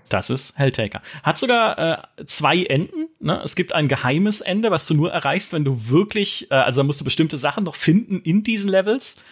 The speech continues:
Und, äh, dann wird's halt noch knapper mit den Zügen, die dir zur Verfügung stehen. Aber dann hast du noch mal auch ein, ein anderes Ende. Wie gesagt, es ist, es ist klein, es ist kurz, aber hat über hunderttausend Reviews und eine sehr, sehr, sehr, sehr fröhliche Bewertung. Ja, sexy Dämonen, das ist, scheint irgendwie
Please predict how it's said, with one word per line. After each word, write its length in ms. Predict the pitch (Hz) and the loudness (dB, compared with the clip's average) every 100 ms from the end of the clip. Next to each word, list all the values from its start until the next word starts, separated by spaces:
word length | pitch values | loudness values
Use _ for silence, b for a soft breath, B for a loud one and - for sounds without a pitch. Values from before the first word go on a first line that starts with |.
| B | B
Und, 340 | 156 147 143 147 | 4 4 4 2
äh, 180 | 135 135 | 4 4
dann 200 | 135 135 | 2 2
wird's 160 | 135 | 0
halt 100 | 127 | -2
noch 140 | 147 - | -4 -4
knapper 260 | 139 170 | -2 0
mit 140 | 151 143 | 2 0
den 100 | 139 | -2
Zügen, 280 | 147 143 | -2 -2
die 80 | 165 | 0
dir 100 | 147 | 2
zur 140 | 147 147 | 0 -4
Verfügung 360 | 143 151 160 | -6 -4 -4
stehen. 420 | - 185 175 254 | -4 -2 -2 -2
Aber 500 | - 147 160 156 - - | 0 2 2 0 -4 -4
dann 300 | 175 240 233 | -2 -2 -4
hast 200 | - 208 | -2 -2
du 60 | |
noch 160 | 180 - | -2 0
mal 180 | 190 - | -2 -2
auch 140 | 165 | -4
ein, 120 | 165 B B B | -6 B B B
ein 220 | - 165 | -2 0
anderes 680 | 170 202 208 180 175 - - | 2 4 4 2 0 -2 -2
Ende. 420 | 147 160 180 220 214 | 0 4 4 4 2
Wie 100 | 160 | 0
gesagt, 200 | 190 151 | 2 2
es 80 | 139 | 0
ist, 160 | 127 | -4
es 180 | - 165 | -2 -2
ist 120 | 170 | 0
klein, 220 | 190 277 | 0 0
es 120 | 247 175 | 0 -4
ist 100 | - | 0
kurz, 400 | 233 - - - | 0 0 -4 0
aber 200 | 151 190 | 0 2
hat 140 | 190 | 0
über 240 | - 151 139 | -2 0 2
hunderttausend 500 | 139 135 135 123 117 | 2 0 -2 -4 -4
Reviews 480 | 123 226 349 - - | -2 -2 -4 -4 -6
und 540 | - 160 160 - - - - | -2 0 0 -6 -14 -12 -2
eine 340 | 131 139 139 | 0 2 2
sehr, 240 | 120 127 | 0 0
sehr, 380 | 120 147 165 202 - | 2 0 -2 -4 -4
sehr, 400 | 110 139 151 156 | -2 2 2 2
sehr 200 | 180 175 | 0 0
fröhliche 460 | - 139 123 143 | 0 2 2 0
Bewertung. 360 | 151 165 135 117 | -2 -2 -2 0
Ja, 160 | 156 | 0
sexy 400 | 170 - - 180 | 0 -2 -2 -4
Dämonen, 380 | 156 156 143 127 | -2 0 2 2
das 260 | 120 - - | 0 -4 -4
ist, 340 | 123 - - | -6 -6 -4
scheint 220 | - 139 | 0 0
irgendwie 420 | 147 131 131 131 | 0 -2 -2 -6